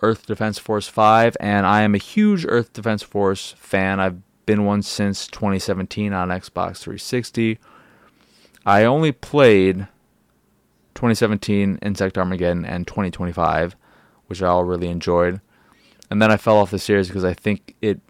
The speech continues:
moved away from Xbox after that, but I'm not sure if that is entirely true. I think it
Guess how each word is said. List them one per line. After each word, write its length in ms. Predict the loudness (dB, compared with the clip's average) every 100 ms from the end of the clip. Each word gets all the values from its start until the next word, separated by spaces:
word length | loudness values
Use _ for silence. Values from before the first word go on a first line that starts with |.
| _ -8
moved 340 | 0 0 0
away 320 | -2 2 2
from 240 | 2 -2 -4
Xbox 560 | -4 -6 -8 -6 -4
after 240 | -6 -6 -4
that, 160 | -6
but 120 | -4 -2
I'm 180 | -2
not 280 | 0 0 -2 -6 _ _
sure 280 | -16 -6 -6
if 100 | -4
that 160 | -4
is 300 | -2 -4 -8 -20 _ -20 -14
entirely 460 | -12 -6 -4 -2
true. 280 | -4 -4 -2
I 60 | -2
think 180 | -2 -4
it 140 | -4